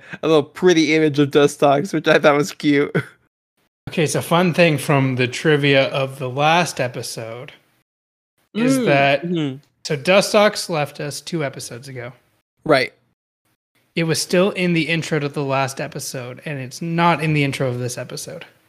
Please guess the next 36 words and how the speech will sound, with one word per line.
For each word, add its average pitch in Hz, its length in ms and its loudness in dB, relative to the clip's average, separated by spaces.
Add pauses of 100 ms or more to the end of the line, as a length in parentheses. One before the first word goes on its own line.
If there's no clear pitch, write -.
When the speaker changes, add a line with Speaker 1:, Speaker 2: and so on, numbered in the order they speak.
(100)
Speaker 1:
Yeah. - 380 -4 (920)
Speaker 2:
So 127 400 0
this 139 100 -4
is - 60 -4
the 165 140 4
first 170 280 4
time 160 160 2
we 143 100 4
don't 147 220 2
see 156 220 0
it 151 80 2
in 151 80 0
the 139 120 0
intro, 131 480 -4
and 135 200 -8
then 131 120 -6
we 131 100 -6
get 131 240 -6
that, 127 260 -6
like, 131 340 -12
acknowledgement 147 580 4
that 196 300 8
it's 185 100 10
Speaker 1:
<laughs> 170 180 8
Speaker 2:
gone. 123 300 -6 (360)
Speaker 1:
It 175 120 6
still 165 340 4
makes 165 320 2
it 233 120 -2
in. 208 380 2 (720)
<laughs> - 160 -20
Speaker 2:
Still 220 380 4
there. 165 400 4
We 151 120 -8
still 202 260 -4
saw, 185 440 0